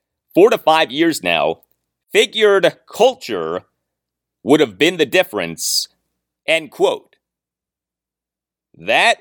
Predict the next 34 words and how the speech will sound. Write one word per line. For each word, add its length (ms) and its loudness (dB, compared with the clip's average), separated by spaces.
sure 440 2
seemed 420 0
to 120 2
be 500 4
a 200 -2
jab 680 -2
at 200 -2
Ron, 500 -6
a 140 0
mocking 680 -4
of 240 -4
Ron. 460 -6
Uh, 300 -2
not 240 -2
to 80 -12
say 160 -2
that 140 -6
that 180 -2
wasn't 340 -4
funny, 320 -2
<laughs> 140 -4
okay, 300 -2
because 240 -2
it 100 -4
was. 240 0
Jay 240 -2
Gruden 380 -4
is 160 -2
a 60 0
funny 200 -2
guy, 220 0
but 180 -4
Jay 300 0
took 320 -2